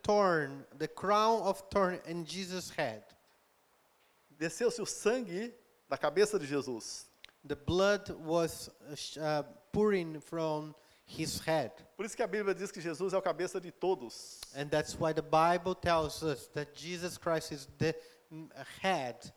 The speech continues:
Speaker 1: of
Speaker 2: E
Speaker 1: everybody
Speaker 2: quando o
Speaker 1: else.
Speaker 2: sangue de Jesus caiu sobre a terra,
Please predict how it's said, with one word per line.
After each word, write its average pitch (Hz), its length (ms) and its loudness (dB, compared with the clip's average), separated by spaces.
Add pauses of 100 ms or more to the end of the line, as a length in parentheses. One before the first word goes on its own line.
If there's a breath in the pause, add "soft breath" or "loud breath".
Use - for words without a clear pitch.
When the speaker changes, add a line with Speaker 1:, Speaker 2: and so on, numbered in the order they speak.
(120)
Speaker 1:
of 143 260 -4 (120)
Speaker 2:
E 143 40 -6
Speaker 1:
everybody 143 440 -2
Speaker 2:
quando 214 160 8
o - 80 8
Speaker 1:
else. 120 100 2
Speaker 2:
sangue 233 240 6
de 202 120 -2
Jesus 202 360 4
caiu 196 200 6
sobre 202 240 4
a - 20 6
terra, 160 440 4